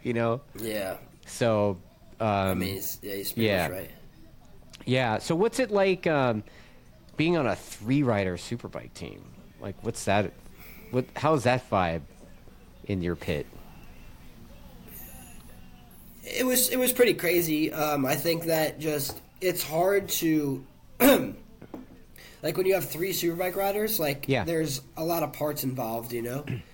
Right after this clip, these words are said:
Speaker 2: So,
Speaker 1: Yeah.
Speaker 2: <clears throat> it's very, like, difficult for, I guess,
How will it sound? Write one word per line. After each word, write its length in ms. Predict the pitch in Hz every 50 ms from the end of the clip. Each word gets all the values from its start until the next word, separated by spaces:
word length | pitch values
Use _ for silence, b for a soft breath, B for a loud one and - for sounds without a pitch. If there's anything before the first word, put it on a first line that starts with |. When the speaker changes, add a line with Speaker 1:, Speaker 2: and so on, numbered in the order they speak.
| B B B
Speaker 2:
So, 600 | - - - - 120 113 151 156 151 135 113 - - B B B B B B B B B -
Speaker 1:
Yeah. 360 | - 254 - - - - - - - - - -
Speaker 2:
<clears throat> 240 | - - - - -
it's 480 | - 190 147 110 - - 147 147 143
very, 260 | 143 160 180 185 190
like, 380 | 190 180 175 160 151 - - - - 131
difficult 640 | 127 143 147 143 160 160 170 185 185 185 180 - - - - - - - - - - -
for, 640 | - - 139 135 131 127 127 127 123 120 113 101 107 - - - - - - - - - - - - - - - - - - - - - -
I 100 | - 131
guess, 540 | 127 131 127 123 123 123 - - - - -